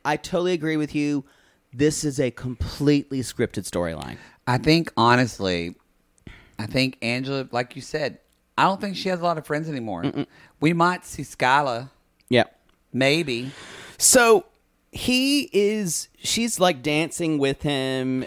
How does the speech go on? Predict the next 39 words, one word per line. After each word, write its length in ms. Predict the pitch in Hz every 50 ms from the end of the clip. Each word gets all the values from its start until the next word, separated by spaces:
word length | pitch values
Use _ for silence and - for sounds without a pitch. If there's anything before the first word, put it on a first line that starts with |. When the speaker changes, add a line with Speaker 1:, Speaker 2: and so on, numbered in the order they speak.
| - -
Speaker 1:
And 160 | 131 135 160
Speaker 2:
Oh, 80 | 175
can 160 | 147 113 214 226
I 80 | 233 -
just 200 | - 392 - -
say, 340 | - 151 135 127 131 - - _ _ _ _
I, 120 | 131 135 -
I'm 220 | 127 127 - - 123
sorry, 160 | - 139 123
I 40 | 117
want 160 | 113 117 117
to 60 | 113
say 120 | - 113 104
something. 340 | - 92 - - 92 67 - - - - - - - - - _ - - - - - - - - - - _ - - - - -
'Cause 140 | - 151 151
I, 180 | 143 143 143 - -
I 60 | 135
wanna 180 | 143 160 156
ask 260 | 135 131 123 - - 120
your, 300 | 123 127 120 101 90 - - _ _ _ _ _ _ _ _ _
is 300 | - 175 196 202 185 202
this 240 | 214 240 220 - -
the 60 | 196
first 340 | - - 170 165 151 - -
time, 280 | 160 156 147 139 - - _ - 123 135 -
I 100 | 147 180
was 120 | 202 220 226
a 40 | 226
little 180 | 233 233 220
bit 160 | 185 175 - -
shocked. 520 | - - 139 123 101 - - _ - - - _ _ _ _ _ _ _ _ _ _ _ _ _ _ _ _ _ _ _ _ _
Ninety 320 | 117 117 131 160 185 214 220
Day 180 | 226 240 233
Fiancé 840 | 233 - 170 165 165 170 175 - - - 123 113 104 98 101 101 - _ _ _ _ _ _ _ _ _ _ _ _ _ _ _ 127
does 280 | 117 131 123 120 110 110
not 600 | 107 110 113 113 113 117 123 127 147 - - -
talk 280 | - - 127 120 - -
about 220 | 107 107 101 98
influencers 840 | 107 101 107 110 - 131 117 120 117 - - 113 - - 107 104